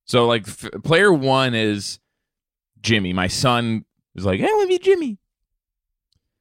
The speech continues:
And so he gets to be Jimmy.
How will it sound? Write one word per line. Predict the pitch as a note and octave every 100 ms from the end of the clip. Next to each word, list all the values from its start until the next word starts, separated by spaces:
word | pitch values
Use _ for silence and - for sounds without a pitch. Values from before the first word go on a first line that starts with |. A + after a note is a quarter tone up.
| _ _ _
And | - A#2
so | - C#3 A#2+ A2+ - _ _
he | B2 C#3+
gets | D3+ D3
to | C3+
be | B2
Jimmy. | A2+ G2+ G2 F#2+